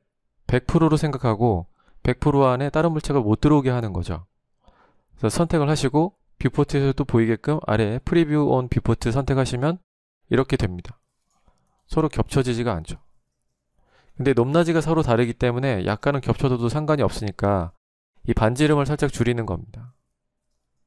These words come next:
그러면 살짝은 이렇게 살짝은 겹쳐지는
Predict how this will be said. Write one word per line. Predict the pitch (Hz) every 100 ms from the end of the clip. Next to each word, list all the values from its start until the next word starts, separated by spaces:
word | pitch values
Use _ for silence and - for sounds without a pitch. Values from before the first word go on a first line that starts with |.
| _ _ _ _ _ _ _ _ _
그러면 | 120 110 120 160 185 -
살짝은 | - 175 175 165 160 - _ _ _ _ -
이렇게 | 113 - 92 107 180 _ _ _ _ _ _ _ _ _ -
살짝은 | 156 151 151 143
겹쳐지는 | 107 - 117 104 127